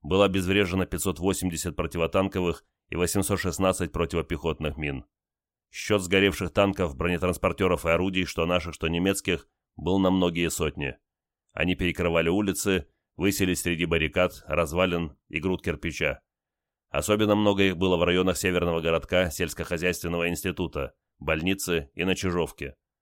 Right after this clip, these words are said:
Часть машин ремонтники пытались реанимировать, снимая запчасти с окончательно разбитых машин.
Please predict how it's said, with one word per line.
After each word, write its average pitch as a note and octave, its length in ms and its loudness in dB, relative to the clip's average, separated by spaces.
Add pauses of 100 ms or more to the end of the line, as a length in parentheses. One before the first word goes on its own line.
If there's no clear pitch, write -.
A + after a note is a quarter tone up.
(340)
Часть G#2 260 2
машин F#2+ 500 2
ремонтники F2+ 540 -2
пытались F2 460 -2
реанимировать, F2+ 760 0
снимая F2 380 -2
запчасти E2+ 480 -4
с - 80 -8
окончательно D#2+ 600 -2
разбитых D#2 440 -4
машин. D2+ 420 -6